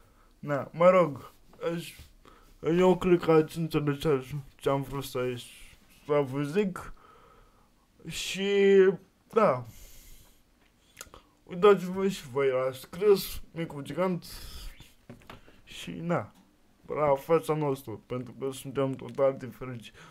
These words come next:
Nu suntem nici frați, cum am zis, cum ați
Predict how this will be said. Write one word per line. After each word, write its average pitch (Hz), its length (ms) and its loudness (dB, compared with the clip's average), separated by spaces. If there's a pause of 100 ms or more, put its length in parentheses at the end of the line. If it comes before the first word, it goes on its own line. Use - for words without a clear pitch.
(120)
Nu 135 180 -4
suntem 131 340 -6
nici 135 420 -2
frați, 139 560 -2
cum 131 180 -8
am 123 220 -6
zis, 123 420 -12 (520)
cum 139 160 -8
ați 135 280 -4